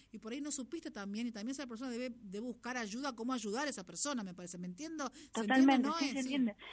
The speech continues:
Speaker 2: Se entiende perfectamente y es justamente esa emoción, el miedo, lo que a veces paraliza, ¿no? Y uno dice, "No voy",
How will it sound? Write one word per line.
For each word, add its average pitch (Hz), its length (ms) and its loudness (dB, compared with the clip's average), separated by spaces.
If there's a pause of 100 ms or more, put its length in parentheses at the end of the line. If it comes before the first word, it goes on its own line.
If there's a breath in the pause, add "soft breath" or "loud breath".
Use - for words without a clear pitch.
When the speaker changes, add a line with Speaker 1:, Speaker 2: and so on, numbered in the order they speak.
(220 loud breath)
Speaker 2:
Se 226 60 10
entiende 269 300 6
perfectamente 254 640 4
y 254 100 2
es 240 60 2
justamente 226 720 4
esa 226 180 6
emoción, 202 760 4
el 180 180 2
miedo, 196 640 6 (300 loud breath)
lo 180 160 6
que 185 80 6
a - 20 8
veces 226 340 4
paraliza, 202 920 0
¿no? 214 320 6
Y 185 120 2
uno 190 120 6
dice, 196 240 4
"No 202 100 6
voy", 214 140 6